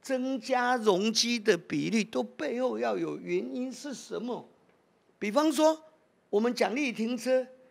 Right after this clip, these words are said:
那你多挖了两层，多做地停车场，好，那奖励你这个上面的容积。哦，你这个停车场是供大众使用，好，我们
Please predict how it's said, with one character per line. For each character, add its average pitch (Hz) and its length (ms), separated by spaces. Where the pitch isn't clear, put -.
那 262 320
你 185 120
多 262 380
挖 254 240
了 226 100
两 160 260
层， 175 280
多 254 500
做 262 200
地 247 400
停 190 180
车 254 160
场， 185 240
好， 247 400
那 214 120
奖 151 280
励 185 200
你 147 160
这 156 280
个 143 180
上 185 240
面 175 140
的 151 140
容 143 240
积。 156 240
哦， 170 140
你 185 100
这 277 140
个 254 100
停 247 220
车 254 80
场 226 200
是 226 100
供 233 260
大 220 180
众 180 240
使 - 160
用， 165 180
好， 311 320
我 214 120
们 254 200